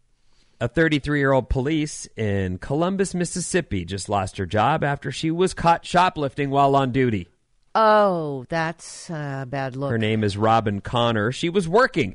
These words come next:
Speaker 1: and in uniform last Wednesday when she walked into, sorry, when she allegedly walked into Dick's Sporting Good and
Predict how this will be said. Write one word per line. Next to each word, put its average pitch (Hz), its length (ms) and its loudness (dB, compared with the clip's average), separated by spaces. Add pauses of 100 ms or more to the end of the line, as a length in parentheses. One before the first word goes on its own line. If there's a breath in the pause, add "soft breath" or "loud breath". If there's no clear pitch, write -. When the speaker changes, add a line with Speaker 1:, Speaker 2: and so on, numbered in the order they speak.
(120)
Speaker 1:
and 233 220 2
in 247 140 -6
uniform 170 640 -2
last 160 320 2
Wednesday 180 440 -2
when 110 140 -4
she 143 160 -2
walked 135 400 2
into, 196 380 0 (400)
sorry, 98 320 -4 (180)
when 127 160 0
she 165 240 -2
allegedly 170 880 0 (300 soft breath)
walked 190 360 4
into 214 200 -4
Dick's 214 320 -4
Sporting 202 480 0
Good 170 340 2 (960)
and 151 920 2